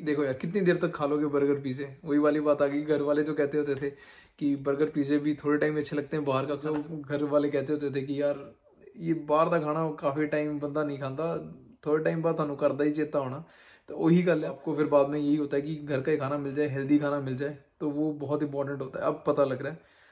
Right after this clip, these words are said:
तो <laughs> मम्मी बड़ा कहते होंदे सीगे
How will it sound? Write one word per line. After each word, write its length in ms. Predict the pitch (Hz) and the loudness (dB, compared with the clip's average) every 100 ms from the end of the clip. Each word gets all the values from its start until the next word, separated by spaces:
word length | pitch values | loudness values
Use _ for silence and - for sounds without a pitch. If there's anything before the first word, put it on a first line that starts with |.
| _ _ _ _ - | _ _ _ _ -16
तो 160 | - - | -14 -14
<laughs> 1000 | - - - - _ _ _ - _ - | -16 -18 -20 -20 _ _ _ -20 _ -10
मम्मी 360 | 139 135 139 | -6 -4 -4
बड़ा 240 | 139 139 135 | 0 2 2
कहते 200 | 135 147 | 2 0
होंदे 180 | 147 131 | 0 -4
सीगे 300 | 143 147 | -6 -8